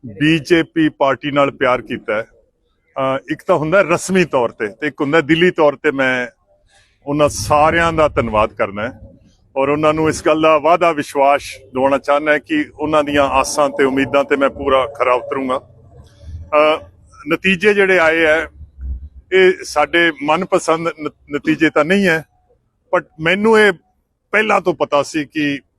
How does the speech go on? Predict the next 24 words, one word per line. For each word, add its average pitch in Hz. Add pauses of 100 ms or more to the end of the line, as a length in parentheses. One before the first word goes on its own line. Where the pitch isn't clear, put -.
(500)
ਅਹ, 143 (120)
ਦੋ 190
ਮਹੀਨੇ 156
ਜਿਹੜੇ 147
ਆ, 139
ਇਹ 143
ਕਾਫੀ 147
ਨਹੀਂ 160
ਹੁੰਦੇ 117 (400)
ਪੁਰਾਣੇ 147
ਤਲਕਾਤ 151 (520)
ਉਹਨਾਂ 175
ਨੂੰ 170
ਤਾਜ਼ਾ 156
ਕਰਨ 113
ਵਾਸਤੇ। 95 (600)
ਇਹ 143 (120)
ਕਮ 160
ਸੇ 160
ਕਮ 156
ਦੋ 147
ਸਾਲ 147
ਚਾਹੀਦੇ 139
ਆ। 135